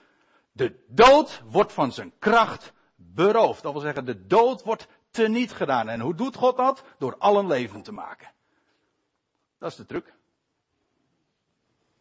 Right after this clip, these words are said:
Ja, hoe doe je de dood teniet? Gewoon door alle mensen levend te maken. Nou, dat is het evangelie. Simpeler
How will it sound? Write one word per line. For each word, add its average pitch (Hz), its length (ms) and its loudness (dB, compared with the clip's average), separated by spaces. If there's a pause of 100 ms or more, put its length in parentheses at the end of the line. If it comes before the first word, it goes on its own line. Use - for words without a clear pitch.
(1200)
Ja, - 300 -2 (200)
hoe 262 100 -4
doe 247 120 -2
je 170 80 2
de 151 100 -4
dood 254 220 4
teniet? 175 260 -6
Gewoon 220 240 0
door 196 120 0
alle 196 160 2
mensen 127 280 -2
levend 208 340 -2
te - 60 -12
maken. 180 440 -6 (1700)
Nou, 262 140 0
dat 254 160 2
is 185 160 -8
het 147 100 -10
evangelie. 131 640 -2 (1300)
Simpeler 233 1500 2